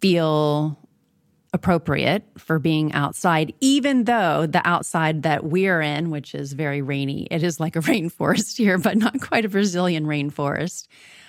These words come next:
Um, the sounds may be different than what we would truly experience, but it feels, again, appropriate for being outside.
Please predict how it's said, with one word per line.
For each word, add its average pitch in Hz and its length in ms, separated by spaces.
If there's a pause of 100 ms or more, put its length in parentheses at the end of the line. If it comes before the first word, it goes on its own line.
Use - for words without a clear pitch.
Um, 156 640 (1000)
the 202 180
sounds 208 300
may 196 120
be 165 120
different 160 440
than 143 280
what 147 280
we 147 160
would 127 180
truly 170 320
experience, 254 640
but 156 180
it - 220
feels, - 480
again, 143 300
appropriate - 580
for 135 120
being 127 220
outside. - 600